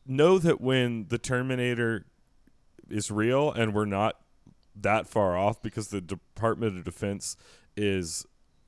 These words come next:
funneling money into Boston Dynamics like a, like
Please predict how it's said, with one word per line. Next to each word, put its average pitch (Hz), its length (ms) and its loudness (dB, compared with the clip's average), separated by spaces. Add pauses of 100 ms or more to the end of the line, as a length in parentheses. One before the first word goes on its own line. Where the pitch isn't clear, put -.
(260)
funneling 127 680 2
money 113 460 0
into 107 480 -2
Boston 101 540 -2
Dynamics 90 760 -2
like 90 320 -2
a, 90 280 -6 (680)
like 98 340 -2